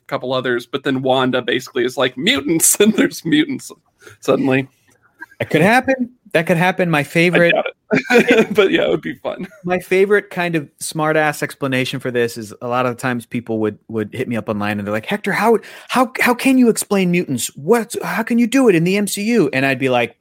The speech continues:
Speaker 2: "Hey, easy. You just have to go check out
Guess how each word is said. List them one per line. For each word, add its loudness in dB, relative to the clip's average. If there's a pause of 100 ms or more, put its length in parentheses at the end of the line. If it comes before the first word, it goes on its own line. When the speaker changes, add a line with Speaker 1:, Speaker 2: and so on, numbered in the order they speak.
(240)
Speaker 2:
"Hey, -4
easy. 0
You -8
just -6
have -6
to -6
go 2
check -2
out 2